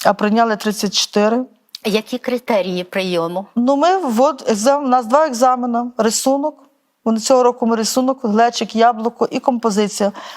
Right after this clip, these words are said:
Speaker 1: Ми читаємо всім один текст, одну казку, яку не знають діти, і вони всі роблять, всі абітурієнти, до цього одного твору ілюстрацію. І тоді ми вже порівнюємо.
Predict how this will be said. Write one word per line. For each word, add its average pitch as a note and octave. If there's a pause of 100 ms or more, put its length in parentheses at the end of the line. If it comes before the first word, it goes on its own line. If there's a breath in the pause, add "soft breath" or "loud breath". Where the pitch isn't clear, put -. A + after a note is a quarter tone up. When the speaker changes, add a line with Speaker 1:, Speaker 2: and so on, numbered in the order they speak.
Speaker 1:
Ми A3
читаємо C4+
всім B3
один A#3
текст, - (320)
одну G#3+
казку, G3+ (380)
яку G#3+
не A3
знають F#3+
діти, G3+ (360 loud breath)
і A#3
вони B3
всі B3+
роблять, A3+
всі G#3
абітурієнти, A#3
до G#3
цього A#3+
одного A3+
твору C4 (520 loud breath)
ілюстрацію. G3 (140)
І G#3+
тоді A3+
ми B3+
вже G#3+
порівнюємо. F3+